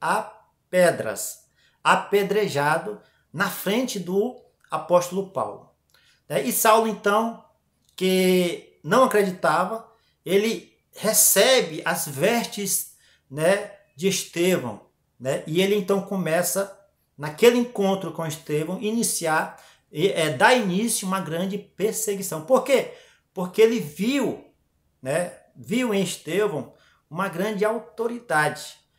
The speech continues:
Ele viu em Este-, em Estevão algo que ele colocou no seu coração, que ele diz, "Não, eu tenho que parar esses homens, eu tenho que parar esses cristãos,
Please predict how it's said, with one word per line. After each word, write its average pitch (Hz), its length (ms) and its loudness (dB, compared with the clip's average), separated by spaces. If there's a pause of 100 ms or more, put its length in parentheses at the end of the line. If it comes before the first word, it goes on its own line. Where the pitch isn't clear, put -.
(180)
Ele 156 180 -8
viu 214 200 0
em 220 40 0
Este-, 190 460 -4
em 180 180 2
Estevão 170 640 -4 (500)
algo 226 720 0 (180)
que 190 100 -4
ele 196 380 0 (640)
colocou 208 560 6
no 233 80 2
seu 226 220 0
coração, 196 440 0
que 185 80 -4
ele 180 60 -4
diz, 131 120 -6
"Não, 165 160 2
eu 156 120 -4
tenho 226 300 0
que 220 140 -8
parar 156 640 -4
esses - 380 -8
homens, 160 580 -6
eu 139 100 -6
tenho 202 140 -4
que 185 100 -4
parar 156 300 0
esses 175 220 -6
cristãos, 160 640 -8